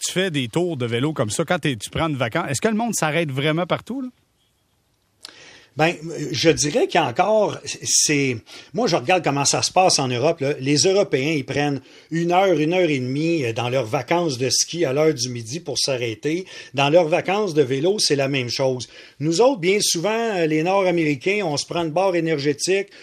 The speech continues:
Speaker 2: on veut garder notre rythme, on veut pas arrêter trop, trop longtemps. Mais moi, je dis aux gens, prenez le temps. Les souvenirs que vous allez avoir de votre vacances, c'est pas la,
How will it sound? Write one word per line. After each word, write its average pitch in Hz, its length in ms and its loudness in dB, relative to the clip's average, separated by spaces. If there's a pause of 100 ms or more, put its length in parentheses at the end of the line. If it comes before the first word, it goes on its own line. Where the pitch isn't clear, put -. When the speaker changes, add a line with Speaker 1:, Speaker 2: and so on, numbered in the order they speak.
(220)
Speaker 2:
on 151 320 0
veut 170 180 2
garder 160 380 2
notre 160 280 -2
rythme, 175 320 0
on 160 60 0
veut 151 160 0
pas 185 140 -4
arrêter 165 400 -2
trop, 151 220 -2
trop 165 200 0
longtemps. 151 520 0 (640)
Mais 139 320 -2 (600)
moi, 196 200 0
je 127 80 -4
dis 113 100 -4
aux 139 140 -2
gens, 175 240 -4 (100)
prenez 165 380 0
le 117 60 -10
temps. 143 260 -8 (360)
Les 156 200 0
souvenirs 233 680 0
que 175 80 -4
vous 139 160 -2
allez 151 140 2
avoir 170 320 0
de 165 60 2
votre 123 240 -2
vacances, 151 500 -2
c'est 160 160 0
pas 208 400 -6 (580)
la, 120 460 -4